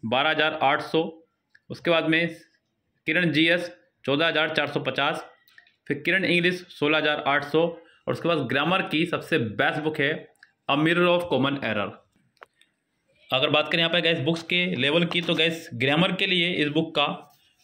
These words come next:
कोई भी सानी नहीं है, यानी कह सकता हूँ कि इसके टक्कर की book market में नहीं है grammar के लिए।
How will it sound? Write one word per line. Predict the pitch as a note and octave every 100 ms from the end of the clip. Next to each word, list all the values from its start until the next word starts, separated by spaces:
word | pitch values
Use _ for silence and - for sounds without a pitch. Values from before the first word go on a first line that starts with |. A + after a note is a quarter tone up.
| _ _ -
कोई | G3 A3 A3+
भी | F3+ F3+
सानी | F3 D3 D3+ D3+
नहीं | C#3+ D#3
है, | D#3+
यानी | D3+ D#3
कह | C3+
सकता | C#3 D3
हूँ | D3+
कि | D3+
इसके | D#3 - F3
टक्कर | D3+ C#3 F3
की | E3
book | D#3 D#3
market | D3 C3+ D3
में | C#3+ C#3
नहीं | D3
है | D#3
grammar | G#2+ B2+ D3+ D#3
के | E3
लिए। | D#3+ D#3+ F3+